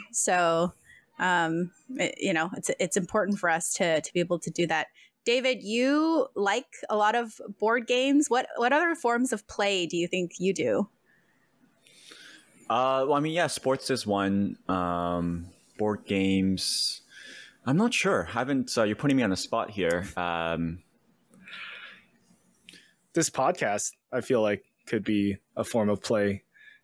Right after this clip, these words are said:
Speaker 3: It's, uh,
Speaker 2: Yeah.
Speaker 3: it's risk-,
Speaker 2: Yeah, I mean,
Speaker 3: it's
Speaker 2: there's
Speaker 3: risky
Speaker 2: certainly
Speaker 3: putting
Speaker 2: crea-,
Speaker 3: stuff out there.
Speaker 2: certainly creativity in, in, in, in, in putting, in creating content like this. And I think creativity, we'll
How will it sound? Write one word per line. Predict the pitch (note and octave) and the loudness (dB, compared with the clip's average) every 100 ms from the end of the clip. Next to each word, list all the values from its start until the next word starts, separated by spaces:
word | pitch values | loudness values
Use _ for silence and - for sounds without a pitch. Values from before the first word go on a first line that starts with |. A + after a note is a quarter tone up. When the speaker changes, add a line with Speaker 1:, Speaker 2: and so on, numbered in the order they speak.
| _ | _
Speaker 3:
It's, | G#2+ - - A#2 | -2 0 -2 2
uh, | G#2 G2+ G#2 - | 2 2 0 -2
Speaker 2:
Yeah. | D3+ B3+ G4 | -4 -2 -2
Speaker 3:
it's | F4 A2 | -2 0
risk-, | C3+ F#3+ | 0 2
Speaker 2:
Yeah, | E3 | 0
I | |
mean, | E3+ | -2
Speaker 3:
it's | F3 | 0
Speaker 2:
there's | F3 F#3+ | 0 0
Speaker 3:
risky | F3+ | -2
Speaker 2:
certainly | - | -2
Speaker 3:
putting | F#2+ | -2
Speaker 2:
crea-, | D#3 B2 | -2 -2
Speaker 3:
stuff | |
out | F#2 | -4
there. | F#2+ | -4
Speaker 2:
certainly | E3+ F3 C#3+ | -2 -2 -4
creativity | - A2+ - A#2 A#2+ F#2+ D2 D#2 - | -4 -4 -4 -4 -4 -4 -6 -8 -4
in, | F2+ E2+ | -4 -2
in, | F2 | -2
in, | E2+ F2 D#2+ | -2 -2 -2
in, | F2 E2 - | -2 -4 -4
in | F2 | -6
putting, | G2+ F#2+ F2+ E2 F#2 | -2 -2 -4 -6 -4
in | |
creating | F2+ G#2 G2 | -2 -2 -4
content | - F2+ F#2 D#2+ | -4 -6 -6 -8
like | D2 - | -8 -4
this. | E2 - | -4 -2
And | F#2 F2 | -2 -2
I | |
think | G#2 F#2+ | -4 -6
creativity, | - F2+ F#2+ F2+ E2 | -4 -4 -4 -4 -2
we'll | E2 | -4